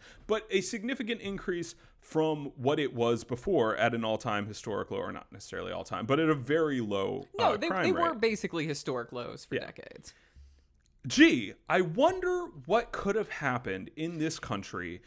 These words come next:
Speaker 1: that might have people feeling scared,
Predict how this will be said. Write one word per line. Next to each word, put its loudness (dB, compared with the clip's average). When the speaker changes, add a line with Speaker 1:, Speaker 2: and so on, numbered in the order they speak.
Speaker 1:
that 4
might 0
have -4
people -4
feeling -6
scared, -2